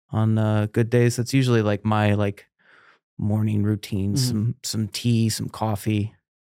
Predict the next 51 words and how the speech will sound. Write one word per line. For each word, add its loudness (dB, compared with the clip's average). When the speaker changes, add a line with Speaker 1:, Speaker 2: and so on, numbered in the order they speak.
Speaker 2:
Ooh, 2
you'll 0
do -2
tea. -12
Speaker 1:
Yeah, -2
I'll -4
do, -8
I'll 2
do 4
green 4
tea -6
Speaker 2:
Okay. -2
Speaker 1:
to -2
start. -6
Speaker 2:
Does 0
it 2
have 2
to -8
be -2
caffeinated -4
though? -4
Speaker 1:
Yeah, -6
I -14
Speaker 2:
Yeah, -8
Speaker 1:
prefer 2
Speaker 2:
I 4
Speaker 1:
it. 4
Speaker 2:
have 0
to -2
Speaker 1:
I 2
Speaker 2:
have 2
Speaker 1:
prefer 0
it 0
like 0
that. 0
I, 0
I 2
like 2
all 4
tea, 4
but 4
in 6
the 6
morning, 4
Speaker 2:
I -6
need -2
caffeine. -8
Speaker 1:
I -2
need 0
green -2
tea. 0